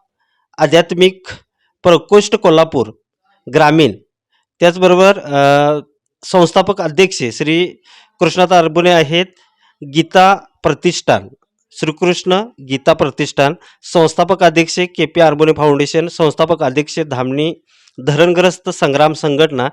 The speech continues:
त्याचबरोबर संस्थापक अध्यक्ष पश्चिम महाराष्ट्र युवा बेरोजगार संघटना, संस्थापक चेअरमन दत्तकृपा सह दूध संस्था राही आणि ते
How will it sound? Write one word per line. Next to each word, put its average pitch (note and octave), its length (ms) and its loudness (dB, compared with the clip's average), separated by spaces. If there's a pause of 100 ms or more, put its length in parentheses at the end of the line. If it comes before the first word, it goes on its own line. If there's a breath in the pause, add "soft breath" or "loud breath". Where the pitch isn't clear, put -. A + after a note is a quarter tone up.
(400 soft breath)
त्याचबरोबर D#3+ 600 0
संस्थापक E3 560 -2
अध्यक्ष D3 380 -2
पश्चिम E3 360 -4
महाराष्ट्र D3+ 360 -2
युवा D3 380 0 (160)
बेरोजगार D3 480 2
संघटना, C3 500 -4 (280 soft breath)
संस्थापक D#3+ 640 -2
चेअरमन D3+ 460 0 (420 soft breath)
दत्तकृपा D#3+ 640 0
सह D#3+ 520 -2 (240)
दूध D#3 300 0
संस्था D3 560 2
राही C3 460 0 (360 soft breath)
आणि C#3 340 0 (400 soft breath)
ते D#3 400 0